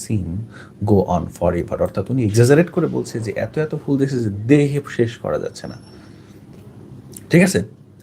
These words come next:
এই যে হাজার হাজার ফুল, এর মানে কি? এই দিক থেকে ওই দিক তাকায় চোখের মানে নজর পার হয়ে যাচ্ছে, ফুল পার হচ্ছে না, ঠিক আছে? It helps us imagine a huge number of daffodils। আমাদের just কল্পনা করাচ্ছে যে হিউজ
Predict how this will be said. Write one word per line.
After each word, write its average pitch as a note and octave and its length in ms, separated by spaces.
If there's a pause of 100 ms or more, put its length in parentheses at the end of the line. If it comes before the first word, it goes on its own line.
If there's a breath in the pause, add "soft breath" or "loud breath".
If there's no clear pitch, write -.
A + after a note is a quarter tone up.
(540 soft breath)
এই D3 120
যে F3+ 40 (120)
হাজার D3 380
হাজার A2+ 300
ফুল, F#2+ 220
এর B2 160
মানে G#2+ 240
কি? - 100 (160)
এই A#2 120
দিক C3 180
থেকে B2+ 220
ওই A#2 120
দিক B2+ 100 (100)
তাকায় A#2+ 280 (280)
চোখের E3+ 340 (160)
মানে A#2 160 (120)
নজর A#2+ 260 (140)
পার G2+ 160 (100)
হয়ে A2+ 220
যাচ্ছে, A2+ 220 (160)
ফুল D#3 200 (120)
পার A1 200
হচ্ছে - 280
না, - 40 (1200 loud breath)
ঠিক A3 160
আছে? - 140 (1400)
It - 60 (100)
helps F3+ 220 (160)
us - 100 (160)
imagine F2+ 500 (200)
a - 20 (160)
huge C3+ 340 (140)
number F2+ 280
of - 140
daffodils। - 420 (140)
আমাদের B2+ 300
just C3 240
কল্পনা G#2 360
করাচ্ছে B2 340
যে G#2 60 (120)
হিউজ D#3 220